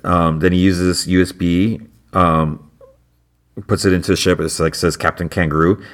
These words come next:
and it jams his signal, and it shuts down the Bebop. And, you know, so Jet's like, "It's gonna take at least an hour to fix."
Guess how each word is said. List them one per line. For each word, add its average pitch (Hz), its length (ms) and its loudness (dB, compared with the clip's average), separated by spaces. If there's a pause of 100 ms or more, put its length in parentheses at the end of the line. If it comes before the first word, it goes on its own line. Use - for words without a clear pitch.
(120)
and 90 120 -2
it 85 60 2
jams 92 300 2
his 90 160 0
signal, 107 520 0
and 85 120 -2
it 80 80 -2
shuts - 280 -2
down 87 160 2
the 76 80 -2
Bebop. 71 480 -2 (500)
And, 78 420 0
you 87 140 -2
know, 82 200 0 (160)
so 80 360 0 (200)
Jet's - 380 -4
like, 80 140 -4
"It's 80 100 -6
gonna 82 140 -2
take 82 180 0
at 80 120 -2
least 87 180 0
an 87 120 -2
hour 78 220 0
to 71 60 -10
fix." - 400 -8